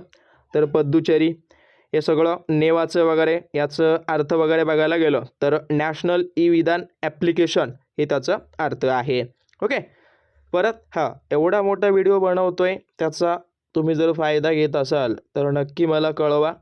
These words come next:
अजून मी तुम्हाला अर्ध्या अर्ध्या तासाचे लेक्चर अप-, अपलोड करून देईल करंट अफेअरचे, त्यानंतर परत त्याच्यामध्ये सायन्सचे, कारण का खूप मटेरियल आहे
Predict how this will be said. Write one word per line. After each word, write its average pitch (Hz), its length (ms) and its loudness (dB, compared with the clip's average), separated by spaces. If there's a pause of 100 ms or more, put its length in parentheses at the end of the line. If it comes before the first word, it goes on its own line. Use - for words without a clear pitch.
(120)
अजून 143 300 0
मी 165 100 2
तुम्हाला 165 420 0
अर्ध्या 151 320 0
अर्ध्या 156 220 0
तासाचे 156 460 0
लेक्चर 156 380 0
अप-, 156 200 -4 (120)
अपलोड 156 440 0
करून 151 320 0
देईल 156 200 0 (420)
करंट 151 320 0
अफेअरचे, 156 600 -2 (460)
त्यानंतर 147 520 -2
परत 147 340 -2
त्याच्यामध्ये 151 600 -2 (200)
सायन्सचे, 156 720 -4 (280)
कारण 156 280 -2
का 175 140 -2 (220)
खूप 202 600 0
मटेरियल 180 580 2
आहे 160 260 -2